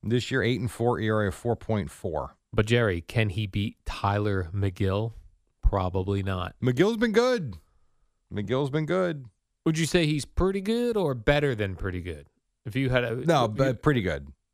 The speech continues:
Speaker 1: It's
Speaker 2: So if
Speaker 1: too
Speaker 2: you
Speaker 1: early to say he's better than pretty. He's been pretty good.
Speaker 2: So you, if you could, uh, check a box for Tyler McGill and, and the, your options were not great, pretty good,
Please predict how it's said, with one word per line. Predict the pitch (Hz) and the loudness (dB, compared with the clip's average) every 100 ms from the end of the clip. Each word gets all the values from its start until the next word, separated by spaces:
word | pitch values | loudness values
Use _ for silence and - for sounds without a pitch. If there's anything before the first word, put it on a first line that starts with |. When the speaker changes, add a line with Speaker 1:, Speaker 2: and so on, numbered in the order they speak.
| _ _ - | _ _ -2
Speaker 1:
It's | 135 | 0
Speaker 2:
So | 131 | 4
if | |
Speaker 1:
too | 170 | 6
Speaker 2:
you | 143 | 6
Speaker 1:
early | 113 95 | 4 2
to | 87 | 0
say | - 80 | -2 -2
he's | 78 | -2
better | 67 82 80 | -4 -6 -6
than | 73 | -12
pretty. | 78 82 | -14 -6
He's | 117 135 | -6 -4
been | 165 180 | -2 0
pretty | 196 220 | 0 0
good. | 226 160 80 - _ _ _ | 0 -2 -6 -18 _ _ _
Speaker 2:
So | 156 147 | -2 0
you, | 135 135 139 | 2 0 -2
if | 127 | -2
you | 143 | -2
could, | 139 139 131 | 0 0 2
uh, | 120 | 2
check | 117 - 131 | 0 -2 0
a | 110 | 2
box | 110 98 - | 2 2 -2
for | 98 | -6
Tyler | 87 101 95 90 | -2 0 0 -2
McGill | 92 90 90 85 | -4 -4 -4 -4
and, | 87 104 | -6 -8
and | 110 95 92 | -8 -6 -6
the, | |
your | 95 95 101 | -6 -2 0
options | 92 - 98 | -2 -6 -6
were | 95 90 87 - | -4 -4 -6 -8
not | 117 107 98 | -2 -2 0
great, | 104 92 90 - _ _ _ _ _ - | -2 -4 -6 -12 _ _ _ _ _ -6
pretty | - 131 113 | -2 0 0
good, | 107 101 92 92 | 0 0 0 -4